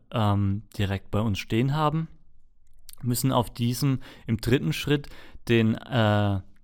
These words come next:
Anbieter und den Agent installieren. Das haben wir ja grad, äh, auf dem, auf dem, äh, Bild gesehen,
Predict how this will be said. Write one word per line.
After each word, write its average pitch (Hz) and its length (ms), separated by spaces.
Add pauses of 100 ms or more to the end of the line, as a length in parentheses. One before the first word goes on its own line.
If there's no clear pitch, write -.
(320)
Anbieter 120 380
und 113 80
den 107 140
Agent 165 460
installieren. 160 760 (240)
Das - 80
haben 113 80
wir 113 80
ja 113 40
grad, 113 360
äh, - 40
auf 110 480
dem, 101 680 (180)
auf - 140
dem, 101 400
äh, 95 380 (100)
Bild 110 240
gesehen, 165 580